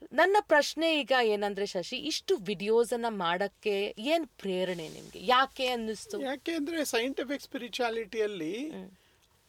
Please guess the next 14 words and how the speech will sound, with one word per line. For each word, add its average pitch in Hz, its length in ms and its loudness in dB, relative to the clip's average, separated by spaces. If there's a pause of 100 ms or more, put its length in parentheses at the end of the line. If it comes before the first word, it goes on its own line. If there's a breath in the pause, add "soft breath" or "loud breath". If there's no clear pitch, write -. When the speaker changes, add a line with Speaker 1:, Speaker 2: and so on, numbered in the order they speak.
(400)
Speaker 2:
ಈ 226 180 -10
ಇವಾಗ 220 480 0
ನಮ್ಮ 208 220 -6
ಸ್ಪಿರಿಚುವಲ್ 254 720 -2
ಪರ್ಸನ್ಸ್ 214 560 -4
ನೇಮ್‌ಗಳು 226 440 -6
ತಗೊಂಡ್ರೆ 202 640 -4
Speaker 1:
ಹ್ಮ್. 214 120 -4
Speaker 2:
ಯೋಗಾನಂದ, 185 580 0
Speaker 1:
ಹ್ಮ್ 190 460 -10
ಹ್ಮ್. 185 260 -12
Speaker 2:
ರಾಮಾನಂದ, 185 640 0
Speaker 1:
ಹ್ಮ್ 180 400 -6
ಹ್ಮ್. 185 160 -12